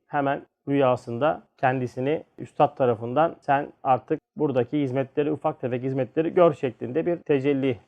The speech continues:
oluşmuş. Aleyh misalde bir görüntü oluşmuş. Hacı Osman abinin hayatında güzel bir enstantane. Ey kardeşlerim,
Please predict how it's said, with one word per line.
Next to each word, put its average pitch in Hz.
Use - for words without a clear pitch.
oluşmuş. 104
Aleyh 104
misalde 107
bir 123
görüntü 110
oluşmuş. 120
Hacı 113
Osman 113
abinin 113
hayatında 113
güzel 107
bir 120
enstantane. 101
Ey 233
kardeşlerim, 151